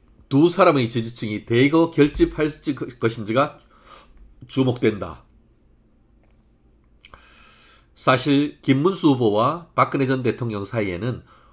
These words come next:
오래 지속되었던 앙금이 있었다. 아, 뭔가 좀 안 좋았다는 거네요. 이명박 전 대통령과 박근혜 전 대통령이 격돌했던 이천칠 년 대선 경선에서 김문수 후보는 이명박 전 대통령을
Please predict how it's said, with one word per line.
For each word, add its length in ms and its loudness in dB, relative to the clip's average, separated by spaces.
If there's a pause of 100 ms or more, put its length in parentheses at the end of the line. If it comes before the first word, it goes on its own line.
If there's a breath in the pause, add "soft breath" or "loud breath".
(160 soft breath)
오래 440 4
지속되었던 800 -4
앙금이 560 -2
있었다. 520 -8 (300)
아, 100 -20
뭔가 300 -4
좀 140 -10
안 140 -12
좋았다는 380 -6
거네요. 400 -12 (1200 soft breath)
이명박 440 4
전 180 2
대통령과 680 -2
박근혜 320 -2
전 140 0
대통령이 560 -6
격돌했던 720 -4
이천칠 600 -4
년 180 0 (600)
대선 440 2
경선에서 640 -4 (340 soft breath)
김문수 440 -2
후보는 460 -4 (680 soft breath)
이명박 560 0
전 180 -2
대통령을 640 -6